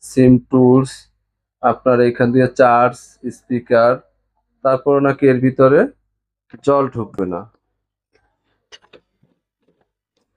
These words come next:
এই ঢুকাইলাম আপনাদের সামনে বসে, এই চালু ফোন রাখলাম এটার ভিতরে, এরপর দিয়ে এটা জল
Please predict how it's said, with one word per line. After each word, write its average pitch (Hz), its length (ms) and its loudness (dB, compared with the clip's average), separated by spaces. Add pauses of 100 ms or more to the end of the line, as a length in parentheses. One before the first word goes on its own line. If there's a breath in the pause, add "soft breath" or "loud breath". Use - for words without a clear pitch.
(1400)
এই 113 160 2 (100)
ঢুকাইলাম 120 520 2 (200)
আপনাদের 117 400 -6
সামনে 113 340 -2
বসে, 135 280 -2 (1300)
এই 120 160 2 (120)
চালু 117 260 2 (100)
ফোন 127 240 2 (1040)
রাখলাম 117 520 -2
এটার 120 300 0
ভিতরে, 123 420 2 (1900)
এরপর 113 320 0 (180)
দিয়ে 117 220 4
এটা 107 140 -2 (140)
জল 104 160 2